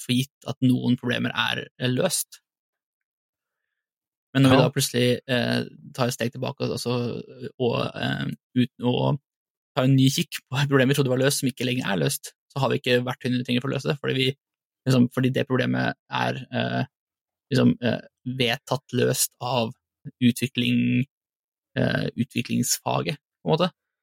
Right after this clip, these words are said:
Speaker 2: Ja.
Speaker 1: En ve-, en veldig, en veldig tungvint måte å si at, eh, <laughs>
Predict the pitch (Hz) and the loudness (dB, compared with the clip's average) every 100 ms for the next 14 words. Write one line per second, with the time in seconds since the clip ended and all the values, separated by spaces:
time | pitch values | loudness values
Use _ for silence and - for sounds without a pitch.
0 | _ _ _ _ _ _ _ _ _ _ | _ _ _ _ _ _ _ _ _ _
1 | _ _ _ - 127 143 - 156 143 131 | _ _ _ 2 6 6 6 2 4 2
2 | 143 135 143 127 139 160 127 127 131 - | 2 2 4 2 0 2 4 4 2 0
3 | 135 120 117 120 123 120 175 - 151 | -2 0 0 0 0 2 2 4 2